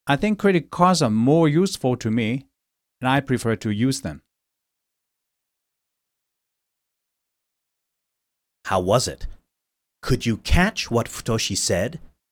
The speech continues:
Speaker 2: Did you understand his points? Okay, now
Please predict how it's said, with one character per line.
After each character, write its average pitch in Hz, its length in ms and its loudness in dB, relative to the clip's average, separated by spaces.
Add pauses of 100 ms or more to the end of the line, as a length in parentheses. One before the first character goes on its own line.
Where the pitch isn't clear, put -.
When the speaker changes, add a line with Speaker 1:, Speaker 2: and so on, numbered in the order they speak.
(280)
Speaker 2:
Did 120 180 0
you 135 320 0
understand 175 800 0
his 92 180 -6
points? - 500 -6 (960)
Okay, 101 400 -2 (320)
now 104 480 0